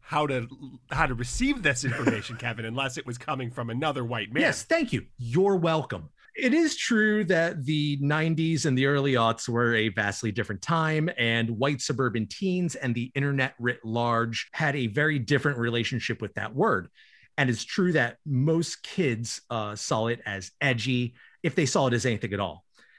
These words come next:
Speaker 2: And it's something that I've been guilty of in my life. And I would venture a guess that based on the listenership demographic stats that we get in,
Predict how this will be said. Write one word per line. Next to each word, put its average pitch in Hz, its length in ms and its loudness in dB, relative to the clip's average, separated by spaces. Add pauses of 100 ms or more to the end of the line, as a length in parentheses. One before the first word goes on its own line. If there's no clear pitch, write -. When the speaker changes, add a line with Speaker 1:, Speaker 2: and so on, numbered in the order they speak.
(240)
Speaker 2:
And 147 240 4
it's 123 160 0
something 247 300 2
that 131 120 6
I've 240 200 2
been 127 160 2
guilty 117 320 0
of 104 100 -2
in 101 80 -2
my 95 140 -2
life. 98 320 -2
And 156 80 0
I 160 80 4
would 139 160 0
venture 151 420 0
a 120 60 -6
guess 175 400 -2
that 110 220 -4 (140)
based 226 300 2
on 254 120 4
the 165 100 4
listenership 143 720 0
demographic 147 580 0
stats 107 380 -4
that - 120 -8
we 123 120 -2
get 127 240 2
in, 185 260 2